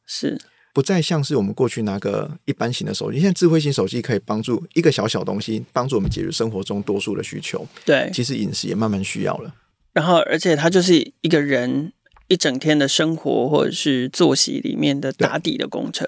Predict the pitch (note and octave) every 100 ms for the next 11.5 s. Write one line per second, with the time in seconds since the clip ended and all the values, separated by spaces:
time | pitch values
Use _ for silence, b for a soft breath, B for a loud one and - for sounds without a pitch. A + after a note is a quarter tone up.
0 | - - - - _ _ - C#3+ E3 G#3+
1 | - - C#3 A#2+ B2 A#2 A#2+ b b b
2 | A2+ G2+ A2 C#3+ E3+ A#2+ B2 A#2+ B2+ A2+
3 | - G2+ F#3 G2+ G2+ - A#2+ A2+ - C#3
4 | - - A2+ G#2 G#2+ A2 G#2 G2 A#2+ -
5 | G2+ G#2+ - G#2+ - G#2+ A2 A2 A2+ -
6 | - b b b b - B2 - C#3 C#3+
7 | A#2 G#2+ G#2+ - B2+ A#2 A2+ - - G#2
8 | G#2 - G#2 G2+ G2+ - - - _ -
9 | - C3+ C#3 A#2 G2+ - _ _ _ -
10 | A#2 C#3 E3+ G2+ F#2+ G#2 G#2+ A2+ G2 A2
11 | F#2+ F#2+ F#2+ - G#2+